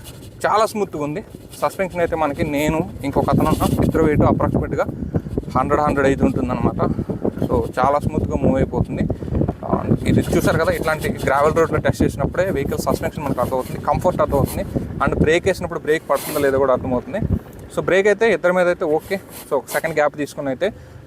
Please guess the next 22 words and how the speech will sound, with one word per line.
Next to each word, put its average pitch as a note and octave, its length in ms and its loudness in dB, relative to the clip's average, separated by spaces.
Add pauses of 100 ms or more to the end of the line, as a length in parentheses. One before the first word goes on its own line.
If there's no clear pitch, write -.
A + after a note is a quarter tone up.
బ్రేక్ D#3 240 2
అయితే D#3+ 200 0
ఎంగేజ్ D3 300 4
అయితే C#3 140 2 (220)
అవుతుంది. C#3+ 280 0 (220)
దీనికి C#3 280 -4
డిస్క్ - 220 -4
బ్రేక్స్ G3+ 240 2
అయితే E3 180 -2
రావు. D3 160 4 (560)
And C3 240 2
రెండు D#3+ 260 4
కూడా F3+ 120 6 (120)
వన్ D3 220 0
థర్టీ F#3+ 260 0
ఎంఎం E3+ 240 -2
డ్రమ్ D3+ 220 2
బ్రేక్స్ D#3 260 2
అయితే B2 200 -2
వస్తాయి. F#3+ 260 -4 (240)
So - 60 -2 (100)
ఎందుకంటే F#3+ 340 0